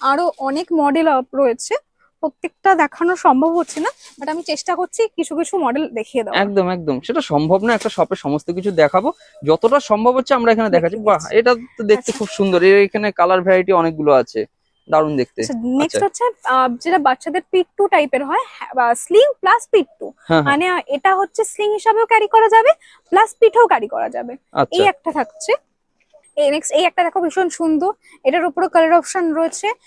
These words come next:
Speaker 1: এটা হচ্ছে মিনি সাইজ। আর
Speaker 2: ওকে।
Speaker 1: এই একটা থাকছে এরকম
Speaker 2: আচ্ছা।
Speaker 1: বো দেওয়া।
Speaker 2: আচ্ছা,
Speaker 1: এটা
Speaker 2: আচ্ছা।
Speaker 1: হ্যান্ড, আহ, এটা স্লিং রয়েছে প্লাস পিট্টু।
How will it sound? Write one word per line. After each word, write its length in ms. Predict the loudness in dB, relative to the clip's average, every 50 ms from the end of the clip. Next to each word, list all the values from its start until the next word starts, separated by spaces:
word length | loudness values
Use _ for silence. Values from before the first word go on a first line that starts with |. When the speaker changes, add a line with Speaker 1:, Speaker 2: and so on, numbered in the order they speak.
| _ -18 _ -8
Speaker 1:
এটা 220 | -6 -4 -2 -2
হচ্ছে 200 | -4 -4 -4 -4
মিনি 340 | -2 -2 -2 -2 -2 -4 -4
সাইজ। 500 | -2 0 2 2 2 0 -2 -4 -8 _ _ _ _ _ _ _ _ _ _ _ _ _ _
আর 240 | -8 -6 -4 -2 -2
Speaker 2:
ওকে। 200 | 0 0 -2 -2 -4 _ _ _ _ _ _ -8
Speaker 1:
এই 180 | -6 -2 -2
একটা 260 | -2 -4 -4 _ -8 -6
থাকছে 400 | -6 -6 -6 -8 -8 -6 -6 -6 -6 _ _ _ _ _ -20 -20 _ _ _ _ _ _ _ _ _ -6
এরকম 240 | -6 -4 -2 0
Speaker 2:
আচ্ছা। 160 | 0 0 2 0
Speaker 1:
বো 80 | 0
দেওয়া। 220 | -2 -4 -10 -12 -14 -18 _ _ _ _ _ _ -4
Speaker 2:
আচ্ছা, 460 | -4 -4 -4 -6 -8 -4 -4 -4 -4 -4
Speaker 1:
এটা 140 | -4 -2 -2
Speaker 2:
আচ্ছা। 160 | -2 -4 -8 -8
Speaker 1:
হ্যান্ড, 280 | -4 -2 -2 -2 -2 -4 _ -2
আহ, 380 | 0 2 2 2 0 -4 -6 -8 -10
এটা 160 | -10 -8 -10
স্লিং 380 | -10 -4 -2 0 0 0 2
রয়েছে 300 | 2 2 2 2 0 -2 -4 -4 _ _ _ -2
প্লাস 200 | -2 -2 -2 -4
পিট্টু। 360 | -8 -8 -8 _ -20 -20 -20